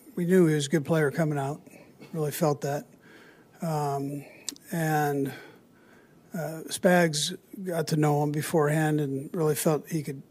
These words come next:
fit into the, his scheme well. And, and then we've just seen him grow. We,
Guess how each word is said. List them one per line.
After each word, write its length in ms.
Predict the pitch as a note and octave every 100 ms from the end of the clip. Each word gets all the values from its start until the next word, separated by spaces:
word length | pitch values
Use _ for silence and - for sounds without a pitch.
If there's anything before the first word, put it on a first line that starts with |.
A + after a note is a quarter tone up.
| -
fit 220 | - D#3+
into 240 | D3+ C#3+
the, 280 | C#3+ C#3 C3+ - - _ _ _ -
his 180 | F3 D#3
scheme 460 | - D#3 D3 C#3+ C#3+ _ _ _ - - - - _ -
well. 500 | D#3 D#3 D3 D3 D3 - - -
And, 500 | E3 D3 C#3+ C3+ - - _ - - - - _ _ - F#3 D#3+ -
and 180 | E3+
then 240 | D#3+ D#3 D3
we've 140 | D#3+
just 180 | D#3 F3
seen 120 | F#3
him 120 | D#3+ C3+
grow. 200 | D#3+
We, 120 | C3